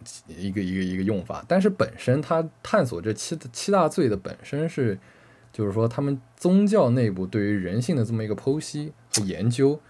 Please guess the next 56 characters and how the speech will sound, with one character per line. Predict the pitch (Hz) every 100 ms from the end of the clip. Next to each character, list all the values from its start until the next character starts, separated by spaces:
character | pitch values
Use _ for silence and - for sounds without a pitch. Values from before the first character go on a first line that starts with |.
| -
说 | - 240
白 | 101 120
了 | 123
也 | -
是 | -
对 | 151 131
人 | 87 87
的 | 101
研 | 92 73
究， | 82 92 90 - -
然 | 95
后 | 123
研 | 98 92
究 | 139 160
出 | -
了 | 131 92
他 | -
们 | 117
认 | 120 107
为 | 87
的 | 98
这 | 98 98
七 | - - 135
宗 | 127 123 131 131 _ - - -
本 | 98 85
源 | 87
性 | 117 156
的 | 110
罪。 | 113 104 - - - - _ - _ _ -
觉 | 92 92
得 | 107 - -
啊， | 85 - - _ _
归 | - 107
纳 | 107
了 | 92
一 | -
下， | - - -
就 | 98
归 | 98
纳 | 95 87
出 | -
了 | 87
这 |
么 | 90 82
七 | -
宗 | 95 90
罪。 | 95 - - - - - _ _ _ _ _ _ _ _ _ _ - - - - -
而 | 113 220
且 | 240 107 -
呢， | 95 117
其 | - 175
实 |
你 | 208
要 | 117
看 | - 165
啊， | 95